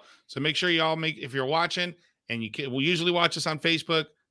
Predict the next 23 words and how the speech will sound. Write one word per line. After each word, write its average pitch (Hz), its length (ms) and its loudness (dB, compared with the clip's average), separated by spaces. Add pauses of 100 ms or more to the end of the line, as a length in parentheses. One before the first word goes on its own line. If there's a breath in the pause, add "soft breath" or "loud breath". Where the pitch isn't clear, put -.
(220)
go 127 180 6
ahead 123 220 6
and 117 120 -2
like 117 220 0
the - 80 -14
Sportskeeda 117 720 -4 (100)
All 117 380 0
Elite 107 400 -10
page. 107 380 -6
Let's - 160 -16
go 139 140 -2
ahead 139 100 2
and 123 100 -4
do 113 140 -2
that. 98 180 -8 (460 soft breath)
All 180 80 12
right, 226 80 12
guys, 214 180 10
let's 220 140 4
get 233 160 8
out 240 160 12
of 196 60 10
here. 196 300 8